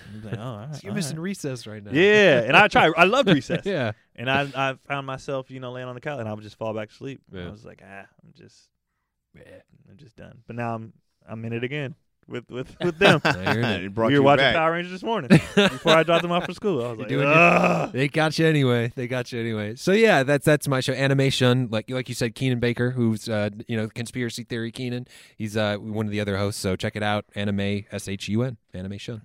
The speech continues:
Speaker 1: D C, where can they find you on, uh,
Speaker 3: At
Speaker 1: social media?
Speaker 3: D C, y'all know where y'all can find me. D C Urban Comedy across the board.
Speaker 1: All right, I'm, uh, at Keon Poley.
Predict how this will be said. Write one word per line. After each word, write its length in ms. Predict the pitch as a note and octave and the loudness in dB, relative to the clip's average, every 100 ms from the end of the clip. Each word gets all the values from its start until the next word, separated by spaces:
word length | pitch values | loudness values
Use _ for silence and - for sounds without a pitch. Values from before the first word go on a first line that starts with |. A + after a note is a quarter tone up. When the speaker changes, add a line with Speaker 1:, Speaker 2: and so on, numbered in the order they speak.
| - | -10
Speaker 1:
D 140 | C3 | -8
C, 140 | C3+ C#3+ | -6 -4
where 100 | C3+ | -6
can 120 | C#3+ | -6
they 260 | C3 B2 A#2+ - | -10 -10 -14 -16
find 240 | C3+ B2+ | -16 -16
you 180 | A#2 A#2 A#2 - | -18 -20 -20 -20
on, 100 | A2+ | -20
uh, 140 | A2 G#2+ | -16 -6
Speaker 3:
At 140 | B2+ | -2
Speaker 1:
social 180 | A#2 A2 | -4 -4
media? 160 | B2+ C3+ | -4 -4
Speaker 3:
D 60 | |
C, 200 | - C3 | -4 -6
y'all 260 | B2 E3 D3+ | -4 -2 -2
know 120 | G2+ | -2
where 100 | F#2 | -4
y'all 220 | F2+ F#2 | -4 -6
can 120 | F#2 F#2 | -8 -8
find 340 | G#2+ A2 G2+ | -4 -4 -4
me. 260 | A2+ C3 B2+ A2 - | -4 -4 -6 -16 -6
D 120 | B2+ | -4
C 180 | B2 B2+ | -2 -2
Urban 200 | B2 A#2 | -2 -2
Comedy 420 | A2 A#2+ A2 G2+ F#2+ | -6 -6 -4 -4 -4
across 480 | - B2 B2+ - | -2 2 2 0
the 120 | - A2 | -10 -8
board. 800 | G2 F#2 F#2 F#2 F#2 F2+ F2+ - _ _ - F#2+ | -4 -4 -4 -2 -2 -2 -4 -12 _ _ -20 -16
Speaker 1:
All 60 | |
right, 180 | A2+ A2+ | -14 -12
I'm, 180 | A#2 B2 | -12 -10
uh, 260 | A#2+ A#2+ - | -8 -8 -8
at 240 | B2 - | -10 -10
Keon 340 | - C3+ C3 | -10 -8 -8
Poley. 560 | B2+ D3 C#3+ C#3+ C#3+ C#3 | -6 -4 -2 -4 -6 -8